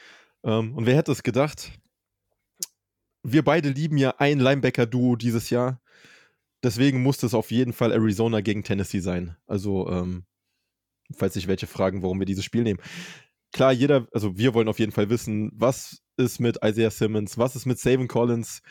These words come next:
Na klar wollen wir J J Watt in, in Zusammenspiel mit Chandler Jones sehen. Und na klar wollen wir auch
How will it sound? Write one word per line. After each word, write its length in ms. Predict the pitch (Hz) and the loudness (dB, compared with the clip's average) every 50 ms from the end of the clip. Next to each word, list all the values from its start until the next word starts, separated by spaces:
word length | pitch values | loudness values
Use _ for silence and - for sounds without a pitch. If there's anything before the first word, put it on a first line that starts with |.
| - - - _ - | -20 -20 -14 _ -2
Na 100 | 123 120 | -2 2
klar 240 | - 156 170 165 131 | 4 4 4 4 4
wollen 180 | 143 143 143 | 2 2 2
wir 80 | 135 131 | 2 2
J 200 | 135 139 139 120 | 2 2 2 4
J 180 | 127 123 117 | 4 4 4
Watt 220 | 123 143 - - - | 4 2 0 0 -2
in, 260 | 123 123 123 120 123 | -2 -2 -2 -2 -2
in 160 | 120 123 117 | -2 -2 -2
Zusammenspiel 540 | - - 117 117 123 131 127 - - 123 120 | -2 -2 0 0 0 0 -2 -2 0 0 0
mit 120 | 120 113 | 0 0
Chandler 280 | - 139 127 123 120 113 | 0 0 2 2 2 2
Jones 320 | 107 120 120 131 127 - | 2 2 2 0 -2 -2
sehen. 320 | - 120 120 123 123 120 - _ - - - - - - _ _ _ _ _ _ _ | 0 0 0 2 0 -2 -6 _ -16 -20 -20 -20 -20 -20 _ _ _ _ _ _ _
Und 440 | - 123 127 131 131 120 - - - _ _ _ _ _ _ _ _ _ - | -2 0 0 0 0 -4 -8 -12 -18 _ _ _ _ _ _ _ _ _ -2
na 120 | 143 151 | -2 0
klar 400 | - - 143 170 208 226 190 143 | 0 2 4 4 4 4 4 4
wollen 220 | 160 165 165 156 | 4 4 4 4
wir 120 | 143 151 - | 4 2 4
auch 220 | - 151 - - | 2 0 0 -4